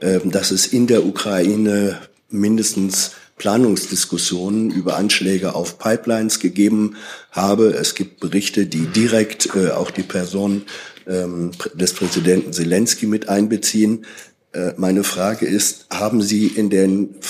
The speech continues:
in den vergangenen Monaten jemals mit Volodymyr Zelensky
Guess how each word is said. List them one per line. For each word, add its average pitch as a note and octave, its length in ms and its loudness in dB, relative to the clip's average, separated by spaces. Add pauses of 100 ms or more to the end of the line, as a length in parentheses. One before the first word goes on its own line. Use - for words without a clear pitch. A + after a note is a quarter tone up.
(280)
in G#2 180 2
den G2 160 0
vergangenen G2+ 500 0
Monaten A#2+ 680 0 (540)
jemals G#2+ 460 4
mit F#2+ 260 -4
Volodymyr G#2 720 2
Zelensky G2+ 880 0